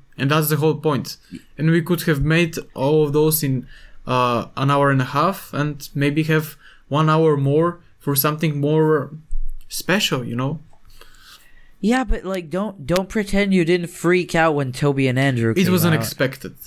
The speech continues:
Speaker 1: That's all. It was unexpected.
Speaker 2: No, it was, it was extremely expected after the leaks we got, but it was still fun.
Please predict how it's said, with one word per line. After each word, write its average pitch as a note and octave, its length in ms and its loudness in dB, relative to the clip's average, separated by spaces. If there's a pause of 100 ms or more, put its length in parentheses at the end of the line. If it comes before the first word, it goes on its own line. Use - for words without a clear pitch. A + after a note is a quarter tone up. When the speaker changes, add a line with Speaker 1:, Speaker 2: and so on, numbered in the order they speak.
(120)
Speaker 1:
That's D3 260 2
all. A#2 280 -2 (140)
It C#3 140 -4
was D#3 140 2
unexpected. C3+ 680 -4
Speaker 2:
No, G#3 240 2
it F3+ 140 0
was, F#3 300 0
it F#3+ 180 -2
was E3+ 220 -2
extremely F#3 720 2
expected C#3+ 800 -2
after C#3+ 360 -2
the B2+ 120 0
leaks D3 360 0
we B2 120 2
got, A#2 260 0
but A2 200 0
it B2 100 -2
was C#3 200 0
still C#3 520 0
fun. D#3+ 400 -12